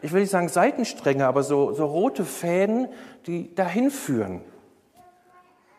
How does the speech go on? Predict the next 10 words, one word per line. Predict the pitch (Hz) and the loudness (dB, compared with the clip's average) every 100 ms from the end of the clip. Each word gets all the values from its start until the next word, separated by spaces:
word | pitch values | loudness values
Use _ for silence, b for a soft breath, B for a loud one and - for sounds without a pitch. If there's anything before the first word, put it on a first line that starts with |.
| _ _ _ _ _ _ _ - | _ _ _ _ _ _ _ 0
die | 165 | 2
man | 175 | 4
auch | 208 | 2
so | 226 214 | 4 0
deuten | 165 185 226 220 | 2 2 2 0
kann, | 190 190 | -2 -2
dass | 180 | -2
sie | 180 | 0
Hinweise | 185 233 196 170 156 | 0 0 -2 -2 -2
geben, | 139 156 175 | -4 -2 -2